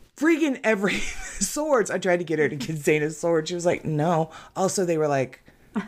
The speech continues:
nine hundred dollars. But, um, <laughs> yeah, but there's that. Uh, yeah, so it was amazing. So if you go to Gettysburg, a thousand percent go to downtown.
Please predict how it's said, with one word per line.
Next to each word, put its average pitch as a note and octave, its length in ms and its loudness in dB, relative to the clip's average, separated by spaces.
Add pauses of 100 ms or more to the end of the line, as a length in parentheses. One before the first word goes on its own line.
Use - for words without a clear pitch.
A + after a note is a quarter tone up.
nine C3+ 340 2
hundred B2 220 0
dollars. B1+ 380 -4 (760)
But, F3 440 4
um, F3+ 640 2
<laughs> - 760 0
yeah, C#3 260 2 (120)
but - 120 -10
there's D3+ 180 4
that. - 280 -2 (640)
Uh, F#3 60 0
yeah, D#3 340 4
so D#3+ 440 2
it E3 220 0
was D#3 380 0 (320)
amazing. D3 580 2
So D#3+ 100 2
if D3+ 100 0
you E3 100 0
go D#3+ 380 2
to D#3 180 -6
Gettysburg, D3 800 2
a C3 80 -6
thousand C#3+ 460 0
percent D#3 520 0
go D#3+ 240 2
to D3+ 240 -6
downtown. C#3 680 2